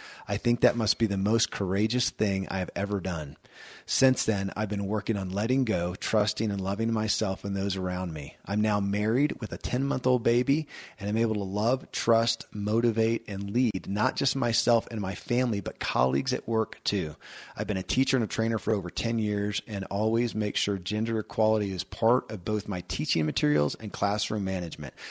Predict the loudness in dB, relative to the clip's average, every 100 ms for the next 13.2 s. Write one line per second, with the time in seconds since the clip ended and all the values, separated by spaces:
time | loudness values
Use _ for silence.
0 | -16 -6 -6 0 0 2 2 2 0 0
1 | 0 0 -2 -4 -2 0 0 0 -2 -2
2 | 0 0 0 0 0 0 0 -2 -2 -6
3 | -6 -6 2 2 4 0 0 -2 -2 -2
4 | 0 0 -2 -4 -8 0 2 4 2 0
5 | 0 0 -4 -10 -4 -4 -2 -2 0 -2
6 | 2 2 2 -4 -10 -12 -16 -16 -18 0
7 | 8 10 10 8 4 2 0 0 0 -2
8 | -2 0 0 2 2 2 0 0 -2 -2
9 | -4 -4 -2 -2 -2 -2 0 0 0 0
10 | -2 -2 -4 -8 -10 -6 -4 -2 0 0
11 | 0 -2 -4 -4 -2 -2 -4 -6 -6 -6
12 | -6 -2 4 4 4 0 -2 -4 -4 -8
13 | -8 -8